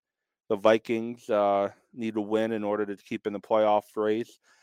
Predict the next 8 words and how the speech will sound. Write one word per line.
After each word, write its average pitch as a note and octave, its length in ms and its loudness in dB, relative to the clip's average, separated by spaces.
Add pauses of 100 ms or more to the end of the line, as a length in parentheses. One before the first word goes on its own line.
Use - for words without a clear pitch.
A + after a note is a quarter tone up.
(180)
The G#2+ 60 0
forty-niners A#2 880 2
are A2 60 -2
playing G#2+ 320 -4
the G2+ 80 -6
Texans A#2+ 600 -2
with G#2 200 -4
likely G#2 540 -4